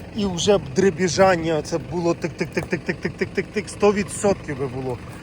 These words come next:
А тут за рахунок того, що йде пружинистий він, ось, нецельний, пружина, він собі прокатує, він вгинається, хоч на ньому, хоч увесь буде на-,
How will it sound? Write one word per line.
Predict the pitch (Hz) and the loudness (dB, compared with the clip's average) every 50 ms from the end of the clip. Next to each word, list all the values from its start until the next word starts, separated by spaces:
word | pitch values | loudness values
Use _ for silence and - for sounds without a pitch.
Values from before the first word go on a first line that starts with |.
| - - - - - - - | -14 -14 -14 -14 -12 -2 2
А | 170 180 | 2 2
тут | 180 - 247 240 240 - - - | 2 2 -2 -4 -4 -6 -2 2
за | 151 196 190 | 4 4 4
рахунок | 196 180 - 214 208 202 196 - - | 4 2 0 -2 -2 -2 -2 -2 0
того, | - 214 196 165 175 170 | 2 2 4 4 2 0
що | - - 190 165 135 - - - - - - - - - - - - - - - - - - 190 | -2 0 -2 -2 -2 -4 -8 -12 -12 -12 -12 -12 -12 -12 -12 -12 -12 -12 -12 -12 -12 -10 -8 -8
йде | 180 170 165 190 185 180 156 - - - - - - - - - - - - - - - - - | -4 -2 2 4 4 4 2 2 -4 -10 -12 -12 -12 -12 -12 -12 -10 -10 -10 -10 -10 -8 -6 -2
пружинистий | 170 185 185 170 156 180 214 214 214 196 185 156 - - - 165 151 | -2 0 0 0 2 2 2 2 2 2 0 -4 -4 -4 -6 -4 -2
він, | 143 139 135 123 - - - 156 143 | -2 -2 -2 -4 -6 -6 -4 0 2
ось, | 147 143 - - - - - - - - - - - - - - - | 2 2 0 -2 -10 -10 -10 -10 -10 -12 -10 -12 -10 -10 -10 -6 -4
нецельний, | 170 165 - - - 190 185 180 160 151 151 143 135 - - | -4 -4 -4 0 2 4 4 4 4 0 -2 -2 -4 -4 -4
пружина, | 170 180 175 151 190 202 196 190 175 165 160 | -4 -4 -2 0 0 0 2 2 2 2 2
він | 165 180 196 180 | 0 0 -2 -2
собі | - - 208 196 165 190 185 170 - | 0 2 2 2 2 0 -4 -4 -2
прокатує, | - 180 220 233 - - 269 262 254 247 247 240 226 208 214 202 190 | 0 2 2 2 4 4 4 6 4 4 2 -2 -2 2 2 2 2
він | 208 233 208 | 2 0 0
вгинається, | 170 131 131 143 190 233 247 269 254 240 220 220 208 165 - 196 180 - | 0 0 0 2 2 4 4 4 4 4 2 2 0 -2 -2 -2 -2 -2
хоч | - 208 208 - | -2 -6 -4 -2
на | 214 208 | -2 0
ньому, | 202 208 202 196 185 175 - - - - - - - - - | 2 2 2 2 0 -2 -4 -10 -14 -14 -14 -14 -12 -2 2
хоч | 208 208 - - | 2 2 2 2
увесь | 208 190 202 190 165 - - | 2 4 4 4 4 2 0
буде | 147 151 147 151 | -4 0 0 0
на-, | 151 151 143 | 2 2 0